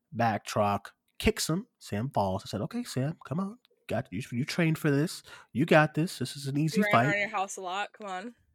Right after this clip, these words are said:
Speaker 1: And then they fight. They fight. And then he kind of, he kind of pushes Batroc. Then he just leaves.
Speaker 2: Yeah.
Speaker 1: I said, "What?" <laughs> I said, "Sam, you just left him?"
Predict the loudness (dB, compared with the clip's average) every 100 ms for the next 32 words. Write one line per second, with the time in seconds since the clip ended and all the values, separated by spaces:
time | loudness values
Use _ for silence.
0 | _ _ _ _ _ 2 6 8 8 6
1 | 4 2 -6 _ _ _ _ 0 0 4
2 | 8 8 6 2 _ _ _ _ _ _
3 | -2 0 4 4 6 2 -2 _ _ _
4 | _ _ _ 0 2 4 4 2 2 4
5 | 6 8 6 4 -8 _ _ _ _ -6
6 | 8 8 12 10 10 8 6 4 4 0
7 | 6 6 6 4 2 2 -2 -16 _ _
8 | _ _ -20 _ -20 -8 4 6 6 2
9 | 2 4 4 4 0 -8 -10 _ _ _
10 | _ _ _ _ -12 -12 -14 _ 0 0
11 | 0 -4 -4 2 2 2 -4 2 2 2
12 | -4 -12 _ -20 -20 -20 _ _ _ 0
13 | 0 0 -2 0 4 4 4 2 2 2
14 | 6 4 4 -2